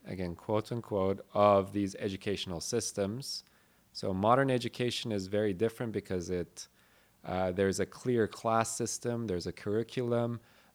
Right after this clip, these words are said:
uh, there are desks, there are chairs, there's a spatial aspect to it. So things we take for granted today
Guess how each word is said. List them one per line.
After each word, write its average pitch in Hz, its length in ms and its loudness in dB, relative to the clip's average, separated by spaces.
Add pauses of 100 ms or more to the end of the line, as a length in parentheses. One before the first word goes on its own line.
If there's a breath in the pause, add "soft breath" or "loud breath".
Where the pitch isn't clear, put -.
(100)
uh, 92 360 0
there 95 180 0
are 90 60 0
desks, 101 560 -2
there 90 200 -2
are 85 60 0
chairs, 104 600 -2
there's 90 180 -4
a 90 40 -8
spatial 113 480 -4
aspect 101 440 -4
to 107 80 -4
it. 95 60 -2
So 113 140 -4
things 156 360 -4
we 131 80 0
take - 240 -2
for 107 100 -2
granted 95 500 0
today 95 520 0